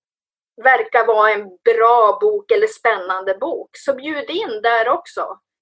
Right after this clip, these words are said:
Jag brukar ha som regel att barn ska få välja en bok, föräldern en, och så kommer ni överens om en tredje. Det är en bra kompott det där. Och Tina läser ungefär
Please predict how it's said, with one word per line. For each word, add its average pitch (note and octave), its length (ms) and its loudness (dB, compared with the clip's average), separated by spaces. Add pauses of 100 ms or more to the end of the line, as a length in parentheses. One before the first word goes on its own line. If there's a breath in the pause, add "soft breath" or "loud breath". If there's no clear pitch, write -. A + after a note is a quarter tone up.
Jag A#3+ 100 -8
brukar F#4+ 240 0
ha E4+ 120 4
som D#4 200 -4
regel C4 420 -2
att A#3+ 160 -2 (200)
barn F4+ 360 2
ska - 180 -8
få D#4 160 -8
välja B3+ 260 0
en G3 220 -6
bok, A4 260 -2 (440)
föräldern C4 640 2
en, G#3+ 400 -6 (560)
och C#4+ 160 2
så C#4 100 2
kommer C#4 300 2
ni C#4+ 80 4
överens B3+ 580 2
om B3+ 120 0
en B3 140 0
tredje. A#3 800 -2
Det D#4+ 100 0
är F4 100 0
en C4 80 -6
bra C4 440 2
kompott - 640 -6
det A3+ 100 0
där. G3 280 -2
Och A#3+ 140 -2
Tina F4 300 2
läser D#4 480 0
ungefär A#3+ 680 0